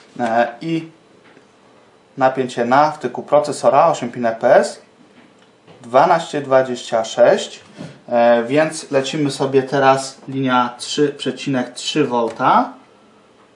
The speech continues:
trzy trzydzieści dziewięć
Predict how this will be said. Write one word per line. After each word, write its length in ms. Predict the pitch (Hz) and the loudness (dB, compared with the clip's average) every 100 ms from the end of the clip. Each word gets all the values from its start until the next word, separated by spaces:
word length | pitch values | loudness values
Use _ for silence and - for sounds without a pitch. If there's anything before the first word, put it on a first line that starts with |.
| _ _ _ _ - - _ _ _ _ _ _ _ _ _ _ _ _ _ _ _ _ | _ _ _ _ -20 -20 _ _ _ _ _ _ _ _ _ _ _ _ _ _ _ _
trzy 260 | - 160 151 | -8 -6 -4
trzydzieści 580 | - 123 120 - - | -6 -8 -10 -12 -14
dziewięć 720 | 120 117 117 165 220 254 - | -6 -4 -2 0 0 -2 -8